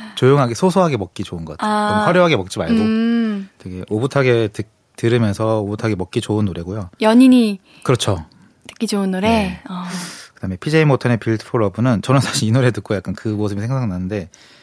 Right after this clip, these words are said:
Speaker 1: 저희 우리나라에서는 그렇게 안 하지만 미국에서 칠면 조-, 고기 큰 거 시켜놓고
Speaker 2: 엄청 크게
Speaker 1: 먹잖아요.
Speaker 2: 다 같이.
Speaker 1: 네. 그러면서 이제
Speaker 2: 아.
Speaker 1: 가족들끼리, 친구들도 아니고 가족들끼리 건배하면서
Speaker 2: 어.
Speaker 1: 딱 시작할 때 듣는 모습. 그래서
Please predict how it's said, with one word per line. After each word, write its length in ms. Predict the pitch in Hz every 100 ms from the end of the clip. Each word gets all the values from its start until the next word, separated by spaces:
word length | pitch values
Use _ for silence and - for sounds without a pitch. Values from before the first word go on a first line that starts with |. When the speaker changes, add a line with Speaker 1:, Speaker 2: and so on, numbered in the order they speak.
| _
Speaker 1:
저희 200 | - 117
우리나라에서는 600 | 131 123 160 160 135 135 123
그렇게 220 | 110 98
안 100 | 92
하지만 320 | 101 101 92
미국에서 360 | 98 123 107 95
칠면 380 | - 202 202
조-, 300 | 170 104 92 90
고기 560 | - 101 98 98 95 76 _ _ _ _
큰 180 | - 165
거 80 | 151
시켜놓고 300 | - 240 262
Speaker 2:
엄청 160 | 311
크게 200 | 285 - 277
Speaker 1:
먹잖아요. 240 | 254 147
Speaker 2:
다 120 | 101
같이. 500 | 240 277 - 233 202 175
Speaker 1:
네. 200 | 110 107 - - - _
그러면서 260 | - 127 120
이제 80 |
Speaker 2:
아. 20 | -
Speaker 1:
가족들끼리, 640 | 127 277 170 147 117 98 87 _ _
친구들도 400 | - 196 190 147
아니고 180 | 107 107
가족들끼리 760 | 107 110 127 107 - 104 110 - _ _ _ _ _
건배하면서 760 | - 117 135 120 113 92 98 87 - -
Speaker 2:
어. 360 | 196 190 185 190
Speaker 1:
딱 120 | 117
시작할 500 | - 139 - 147 139 131
때 120 | -
듣는 280 | 135 117 120
모습. 260 | 95 90 127
그래서 200 | - 101